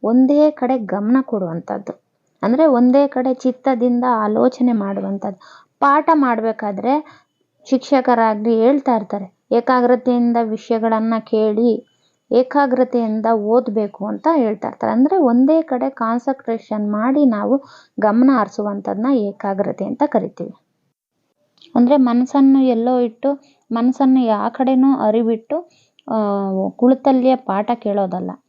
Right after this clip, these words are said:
ಅಂದ್ರೆ, ಏಕಾಗ್ರತೆಯಿಂದ ಒಂದೇ ಕಡೆ ಗಮನ ಕೊಟ್ಟು ಕಾನ್ಸಂಟ್ರೇಷನ್ ಅನ್ನ ಮಾಡೋದನ್ನ ಏಕಾಗ್ರತೆ ಅಂತ ಕರಿತೀವಿ. ಇದಕ್ಕೆ ವಾಕ್ಯ ಮಾಡ್ತಾ ಹೋಗೋಣ. ಈಗ ನಮ್ಮ ವಿದ್ಯಾರ್ಥಿಗಳಿಗೆ ಸಂಬಂಧಪಟ್ಟಂತೆಯೇ ಅವರಿಗೆ ಹೋಲಿಕೆ ಆಗುವಂತೆಯೇ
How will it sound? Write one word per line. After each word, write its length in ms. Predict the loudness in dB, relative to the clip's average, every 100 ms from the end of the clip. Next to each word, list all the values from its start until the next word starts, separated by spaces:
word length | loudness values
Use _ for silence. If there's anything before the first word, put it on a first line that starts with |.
| _ -8
ಅಂದ್ರೆ, 300 | -2 2 2
ಏಕಾಗ್ರತೆಯಿಂದ 920 | 4 2 0 -4 -2 -2 -2 -4 -4 -2
ಒಂದೇ 440 | -2 0 2 0
ಕಡೆ 260 | 0 0 0
ಗಮನ 320 | -2 0 2
ಕೊಟ್ಟು 320 | 0 -2 -4
ಕಾನ್ಸಂಟ್ರೇಷನ್ 1000 | -6 -4 0 0 0 -4 -2 -2 -2 -2 -2
ಅನ್ನ 200 | -2 -2
ಮಾಡೋದನ್ನ 500 | -4 -2 -2 -2 0
ಏಕಾಗ್ರತೆ 640 | 0 -2 -2 -4 -4 -6 -8
ಅಂತ 180 | -8 -10
ಕರಿತೀವಿ. 460 | -10 -12 -16 -20 _ _ _ _ 0
ಇದಕ್ಕೆ 380 | 2 2 2
ವಾಕ್ಯ 460 | 2 2 0 -2 -2
ಮಾಡ್ತಾ 360 | -2 -4 -4 -2
ಹೋಗೋಣ. 360 | 0 -2 -6 -10 _ _ _ _ _
ಈಗ 160 | 2 4
ನಮ್ಮ 580 | 4 4 4 4 2 0 -2
ವಿದ್ಯಾರ್ಥಿಗಳಿಗೆ 840 | 0 0 2 2 2 -4 -2 -4
ಸಂಬಂಧಪಟ್ಟಂತೆಯೇ 1160 | -4 -4 -4 -2 -4 -4 -6 -6 -6 -4 -6 -6 _ _ _ _
ಅವರಿಗೆ 420 | 0 2 2 2 4
ಹೋಲಿಕೆ 420 | 4 2 0 -2
ಆಗುವಂತೆಯೇ 800 | -2 -2 -6 -6 -6 -6 -8